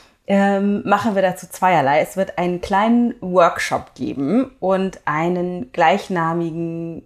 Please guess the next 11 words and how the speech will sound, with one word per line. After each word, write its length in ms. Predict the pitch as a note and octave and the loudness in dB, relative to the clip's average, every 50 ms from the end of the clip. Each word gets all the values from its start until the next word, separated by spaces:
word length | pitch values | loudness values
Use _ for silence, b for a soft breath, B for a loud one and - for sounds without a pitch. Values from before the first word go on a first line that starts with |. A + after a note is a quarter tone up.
| _ _ | _ _
äh, 240 | - E3+ E3+ D#3+ D3+ | -10 -8 -6 -4 -2
Wochenend-, 760 | D#3 G3+ G3 - G3+ - - - D3 C3+ B2+ - - - - _ _ _ _ _ _ | -2 -2 -2 -2 -6 -6 -4 -6 -6 -6 -6 -8 -14 -18 -18 _ _ _ _ _ _
ein 220 | - F3 E3+ E3+ | -4 -2 -2 0
gleichnamiges 720 | D#3+ E3 F3+ F3+ - F#3+ D#3+ E3 E3 D#3 E3+ D#3+ - - - | 2 0 0 0 0 -2 -2 -2 -2 -2 -4 -4 -6 -10 -16
virtuelles 680 | E3+ D#3+ F3+ F#3+ F#3+ - - - - D#3 D#3+ E3 - | -8 -4 -4 -4 -4 -4 -4 -4 -4 -4 -4 -4 -6
Wochenendtraining, 840 | - F3 E3+ E3+ - C#3 C#3 - - - - - - - B2+ C#3 C3 G#2+ | -8 -10 -8 -4 -4 -2 -4 -4 -6 -10 -12 -8 -4 -2 -2 -2 -2 -2
ein 120 | C#3+ C#3+ | -4 -6
Wochenendkurs. 800 | D#3+ D3+ - - - - - - - - - - A2 D#3+ - - | -10 -12 -14 -12 -10 -12 -12 -12 -12 -8 -4 -4 -4 -4 -6 -8
Also 160 | - E3+ D#3 - | -8 -6 -4 -2
der 160 | D#3 D#3+ D3+ | -2 0 2
Workshop, 600 | D#3+ F#3 B3+ - - - - D#3+ G#3+ - - | 4 4 4 4 0 -2 -2 0 -2 -2 -2